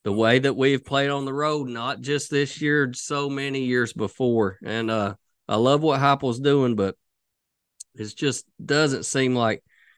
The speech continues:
for some reason, when we go on the road, we can't communicate well. And, and, and I'm gonna be honest with you here, um,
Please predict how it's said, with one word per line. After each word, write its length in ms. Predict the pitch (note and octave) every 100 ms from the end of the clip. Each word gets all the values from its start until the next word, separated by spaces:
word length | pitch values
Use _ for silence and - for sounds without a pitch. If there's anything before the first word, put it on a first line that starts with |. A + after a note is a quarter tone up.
| _
for 160 | _ G2+
some 360 | - C#3 C#3+ C3
reason, 360 | C3+ A#2+ G#2
when 140 | G#2 G#2+
we 140 | B2+
go 200 | B2+ A#2
on 80 | A2+
the 60 | A2
road, 180 | A#2+
we 180 | A2+ G#2+
can't 300 | - A#2+ A2+
communicate 600 | - A2+ A#2 A2+ B2 A2
well. 340 | G2+ A#2+ A#2 G#2+
And, 120 | G2+
and, 260 | G2 G#2 -
and 240 | G2+ G2+
I'm 220 | F#2 G2+ G#2+
gonna 220 | A#2+ A#2+
be 140 | B2+
honest 340 | B2 A#2+ A2+ A#2+
with 140 | G#2
you 100 | F#2+
here, 340 | G#2 G2 F#2+ - - - _ _
um, 500 | - G#2 G#2 G2 F#2